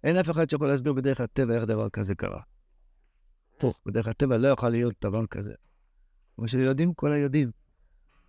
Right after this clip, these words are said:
אין דרך הטבע. מה שקרה בשמחת תורה בבוקר, אין דרך הטבע. זה עשב שלא רואים אותו יום, כל יום. אם הקדוש ברוך הוא עושה כזה דבר, צריכים לעקור את זה עם השורש. ריבונו של עולם, מה אתה רוצה?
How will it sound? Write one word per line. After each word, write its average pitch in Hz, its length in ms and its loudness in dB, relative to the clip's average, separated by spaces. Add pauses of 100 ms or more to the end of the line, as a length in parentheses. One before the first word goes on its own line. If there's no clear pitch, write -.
(240)
אין 233 300 4 (300)
דרך 190 300 0
הטבע. 143 540 -2
מה 123 140 0
שקרה 139 400 -2
בשמחת 123 360 -4
תורה 131 280 0
בבוקר, 117 460 -2
אין 160 260 2
דרך 135 260 0
הטבע. 95 400 -6 (720)
זה 117 160 2
עשב 165 260 2
שלא 151 260 2
רואים 151 240 2
אותו 135 240 -2
יום, 117 180 -2 (220)
כל 123 220 0
יום. 123 200 2 (680)
אם 139 60 -2
הקדוש 139 240 -2
ברוך 135 140 0
הוא 143 80 0
עושה 139 200 -2
כזה 135 260 -2
דבר, 135 260 2
צריכים 143 260 -2
לעקור 135 340 0
את 135 40 0
זה 120 60 -2
עם 120 120 -2
השורש. 120 300 -4
ריבונו 143 280 -2
של 156 200 -2
עולם, 147 300 0
מה 180 220 2
אתה 190 160 0
רוצה? 185 760 0